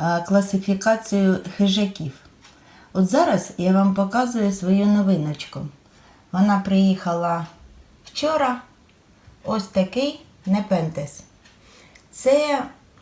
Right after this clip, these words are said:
гібрид, вирощений у Голландії з гемів чи, е, з насіння, чи не знаю із чого,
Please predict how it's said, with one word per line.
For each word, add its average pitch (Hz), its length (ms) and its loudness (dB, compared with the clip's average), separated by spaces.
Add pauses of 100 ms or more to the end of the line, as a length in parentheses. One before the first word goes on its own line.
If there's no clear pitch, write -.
(140)
гібрид, 196 580 2 (760)
вирощений 175 1000 0
у 170 60 -8
Голландії 151 840 -6 (540)
з 143 100 -10
гемів 196 640 0
чи, 160 440 -4 (600)
е, - 140 -10
з - 240 -6
насіння, 190 720 0
чи 180 180 -2
не 180 140 0
знаю 165 520 0
із 165 60 -6
чого, 214 600 0